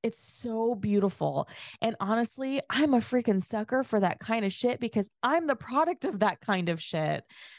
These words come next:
Ember's relationship with her father is also very touching. She is eager to make him happy and proud. And what I've learned from watching and reading immigrant stories is that there's a tendency to not explore one's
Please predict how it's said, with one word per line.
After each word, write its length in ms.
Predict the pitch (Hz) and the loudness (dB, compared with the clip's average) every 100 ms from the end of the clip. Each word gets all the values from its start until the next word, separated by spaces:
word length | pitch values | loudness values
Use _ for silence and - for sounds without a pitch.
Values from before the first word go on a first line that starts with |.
| - _ _ _ _ - | -20 _ _ _ _ -4
Ember's 560 | 247 247 302 311 285 - | -2 0 2 2 0 -2
relationship 760 | 254 233 202 208 233 226 233 | -2 0 0 -2 -6 -6 -4
with 120 | 208 | -2
her 120 | 214 220 | 0 0
father 380 | 196 180 180 | 0 0 2
is 160 | 180 185 - | 0 -2 -6
also 300 | 180 175 170 | -6 -6 -2
very 260 | 165 165 | 0 0
touching. 600 | 156 151 - 160 180 190 - | 0 -2 -2 -2 -4 -8 -10
She 240 | - - 254 | -8 -4 -4
is 100 | 233 | -2
eager 300 | 247 226 277 | -2 2 2
to 140 | 277 | 2
make 160 | 254 226 | -2 0
him 120 | 208 | 0
happy 400 | 202 165 180 233 | 0 -2 0 2
and 140 | 202 170 | 0 0
proud. 500 | 175 160 165 220 - | 2 2 2 0 -4
And 160 | - 214 | -4 -2
what 120 | 247 | 0
I've 100 | 254 | 0
learned 320 | 226 226 247 | -2 -2 -2
from 180 | 269 269 | -4 -2
watching 380 | 214 196 226 226 | -2 -2 -2 -2
and 140 | 208 | -2
reading 260 | 185 185 190 | -2 -2 -2
immigrant 460 | - 185 180 185 - | 0 0 0 -4 -6
stories 560 | 170 170 180 226 233 - - - - | -4 0 2 2 0 -6 -18 -6 -2
is 120 | 214 | 0
that 200 | 220 196 | -2 2
there's 220 | 233 226 | 2 2
a 60 | 226 | 0
tendency 520 | 220 240 254 240 262 | -2 -2 -2 -4 -6
to 140 | 247 | -2
not 180 | 220 - | 0 0
explore 380 | - - 196 190 | -2 -2 0 4
one's 280 | 185 170 | 4 2